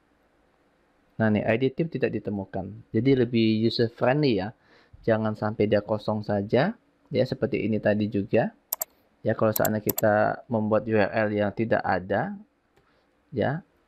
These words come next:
ada muncul message, jadi tidak kosong ya, jadi lebih user friendly ya. Si pengguna lebih ta-, eh, lebih memahami, "Oh, ternyata yang saya masukkan ini nggak ada, ya, tidak di, eh, U R L yang saya masukkan di sini nggak, tidak ada," seperti itu ya.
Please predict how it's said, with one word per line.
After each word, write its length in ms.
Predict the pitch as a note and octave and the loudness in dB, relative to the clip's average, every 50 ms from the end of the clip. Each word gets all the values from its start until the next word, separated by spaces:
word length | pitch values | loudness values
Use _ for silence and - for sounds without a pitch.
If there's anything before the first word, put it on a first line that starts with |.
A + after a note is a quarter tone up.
| _ _ _ _ _ _ _ _ _ _ _ - - G2+ - _ _ _ | _ _ _ _ _ _ _ _ _ _ _ -20 -20 -20 -20 _ _ _
ada 200 | - A#2+ B2 C3 A#2 | -2 0 0 2 2
muncul 320 | A#2 A#2 A2+ G#2+ - A2+ | 2 0 0 0 0 0
message, 480 | G#2+ A2 G#2 G#2 - - - - F3+ F3+ | 2 2 2 0 0 0 -2 -2 -2 0
jadi 180 | - G#2+ A#2 B2+ B2+ | -2 0 0 2 0
tidak 240 | A#2+ A2+ G#2 F#2+ - - | 0 0 0 0 -2 -4
kosong 400 | - - B2+ B2 - - C#3+ A#2 | -8 -10 -10 -8 -4 -4 -2 0
ya, 80 | G#2 G2+ | 0 0
jadi 320 | G#2+ G#2+ B2 A#2 A2 A2 | 0 2 2 2 2 2
lebih 240 | G#2 G#2 G2+ G2+ G2+ | 0 0 0 0 -2
user 240 | G2 - G#2 G2 - | -2 -4 -6 -8 -6
friendly 480 | - G#2 G#2 G2 F#2 F#2 G2 F2+ F#2+ | -6 -4 -4 -2 -2 -2 -2 -2 -2
ya. 160 | F#2 G2 A#2+ D3+ _ _ _ - - - - - _ | -2 -2 -2 -4 _ _ _ -20 -20 -20 -20 -20 _
Si 400 | _ - - - C3 C3 C3 C3 | _ -8 -2 2 2 4 4 2
pengguna 400 | - - C3 B2+ C3 C3 D#3 F3+ | 2 0 0 0 2 2 2 2
lebih 260 | F3 D#3+ C#3 C3+ A#2+ | 2 2 0 -2 -4
ta-, 380 | - - B2 A#2+ A#2+ A#2 - - | -2 0 0 2 2 0 -2 -2
eh, 220 | - A#2 A2+ A2+ A2+ A2+ | -2 0 2 2 4 2
lebih 240 | A#2 A#2+ B2 A#2 A2 | 2 2 2 2 2
memahami, 480 | A#2 A2+ A2+ A2+ A#2+ B2 B2 B2 A2+ - | 2 0 0 0 0 0 0 0 0 0
"Oh, 80 | A#2 | 0
ternyata 400 | B2 - A#2+ A#2 A2 A2+ - C#3+ | 0 2 2 2 2 2 2 2
yang 80 | C3+ B2+ | 2 2
saya 240 | B2 - A#2 A2+ A2 | 2 2 2 2 2
masukkan 400 | G#2+ A2 G#2+ A#2 - - G#2+ G#2 | 0 -2 -4 -4 -2 -2 0 0
ini 160 | G#2 A2 C3+ | 0 0 0
nggak 200 | C#3 B2 G#2 G2+ A#2+ | 0 2 2 2 2
ada, 380 | C3+ A#2+ G#2+ A2 A#2 A#2 - _ _ _ - | 2 0 0 -2 -4 -12 -16 _ _ _ -4
ya, 100 | G#2+ G#2+ G#2+ | -4 -2 0
tidak 160 | - G#2+ G2 | 0 0 0
di, 80 | G2+ G#2 G2 - | 0 -2 -4 -4
eh, 600 | - A2+ G#2 G2+ G2+ G2+ G2 G2 G2 G2 G2 - - | 0 2 2 4 4 4 2 2 2 2 0 -2 -4
U 280 | - _ _ - - G#2+ | -8 _ _ 0 2 2
R 80 | G2+ | 2
L 140 | G2+ G#2+ A2 G#2+ | 2 2 0 0
yang 100 | G#2 - | 0 0
saya 140 | - G#2+ | -2 -2
masukkan 400 | G#2+ G#2 G#2 - - - G#2 G#2 | -2 -2 -4 -4 -2 -2 -2 0
di 80 | G2+ G2+ | 0 -4
sini 340 | G2 - G#2 G2 G2 G#2+ C#3 D#3+ | -4 -4 -2 -2 0 0 0 -2
nggak, 840 | E3 - - - A#2 G#2+ G#2 G2+ - G2+ - - - _ _ _ | -4 -8 -10 -8 -4 0 0 0 0 0 -4 -8 -16 _ _ _
tidak 200 | - G#2 G#2 - D2+ | -6 -2 0 0 0
ada," 180 | - A#2 G#2 F#2+ F#2+ | 2 2 0 -2 -2
seperti 240 | G#2 G2+ G2 G2 | -4 -8 -8 -8
itu 140 | F#2 - F#2+ F#2 | -6 -6 -4 -4
ya. 180 | F2 A2+ D#3 | -4 -4 -4